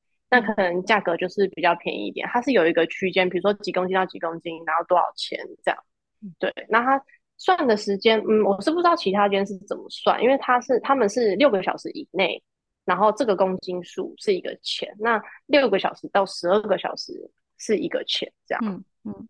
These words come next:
Speaker 1: 不是说单独算，哦，一个小时、两个小时多少钱这样。
Speaker 2: 嗯，它就是一个区间。
Speaker 1: 对。那，对，
Speaker 2: 像比较小的时候，
Speaker 1: 一个区间。
Speaker 2: 艾莉比较小的时候，她刚接回去的时候是大概几公斤？六、七？
Speaker 1: 四公斤左右。
Speaker 2: 四公斤。
Speaker 1: 四公斤。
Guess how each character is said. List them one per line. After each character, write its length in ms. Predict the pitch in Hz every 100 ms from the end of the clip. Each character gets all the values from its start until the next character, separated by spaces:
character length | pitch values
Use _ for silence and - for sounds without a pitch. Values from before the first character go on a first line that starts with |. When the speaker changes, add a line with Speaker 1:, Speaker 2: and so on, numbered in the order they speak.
| _
Speaker 1:
不 80 | 220
是 160 | 285
说 200 | - 247
单 200 | 240 226
独 140 | 208 180
算， 180 | 208 -
哦， 140 | 175
一 120 | 180
个 160 | 175 185
小 180 | - 190
时、 80 | -
两 140 | -
个 80 | -
小 100 | -
时 120 | - -
多 80 | -
少 140 | -
钱 200 | - - -
这 100 | -
样。 60 | -
Speaker 2:
嗯， 240 | 220 196 185
它 100 | 220
就 40 |
是 80 | 226
一 140 | 240
个 100 | 226
区 340 | 208 - 214 202
间。 160 | -
Speaker 1:
对。 80 | 302
那， 340 | 277 240 202 - _
对， 100 | 180
Speaker 2:
像 140 | 294 262
比 120 | 214
较 140 | 240
小 200 | 247 180
的 120 | 185 185
时 140 | 220
候， 100 | 208
Speaker 1:
一 40 |
个 20 | 214
区 60 |
间。 20 |
Speaker 2:
艾 120 | 160 254
莉 120 | 262
比 100 | 202
较 100 | 247
小 180 | 220 180
的 60 |
时 60 | 202
候， 80 | 202
她 80 |
刚 180 | 277 302
接 160 | 294 294
回 140 | 240
去 100 | 208
的 60 | 214
时 80 | 208
候 80 |
是 60 | 208 -
大 80 | 220
概 140 | 214
几 120 | 196 180
公 220 | 185 277
斤？ 240 | - 285 - _ _ _
六、 240 | 226 208 -
七？ 180 | - 208
Speaker 1:
四 140 | 208
公 240 | 214 170 170
斤 180 | 165 165
左 180 | - -
右。 80 | -
Speaker 2:
四 60 |
公 240 | 226 202 190
斤。 200 | 196 254
Speaker 1:
四 140 | 226
公 180 | 196 170 -
斤。 200 | 151